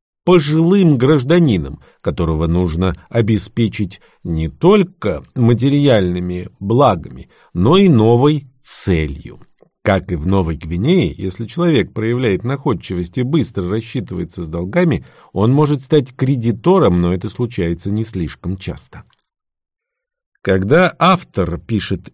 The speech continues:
эти строки, по письменному столу медленно ползёт мокрица. Перевернувшись на спину, она станет прилагать огромные усилия для того, чтобы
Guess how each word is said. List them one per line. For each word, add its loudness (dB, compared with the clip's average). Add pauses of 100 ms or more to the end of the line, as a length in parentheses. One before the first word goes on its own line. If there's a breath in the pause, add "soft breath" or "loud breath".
эти -6
строки, -4 (240)
по 4
письменному 2
столу 2
медленно 4
ползёт 0
мокрица. -6 (320)
Перевернувшись 0
на 0
спину, 0
она 2
станет -4
прилагать -2
огромные -2
усилия 0
для -2
того, -4
чтобы -8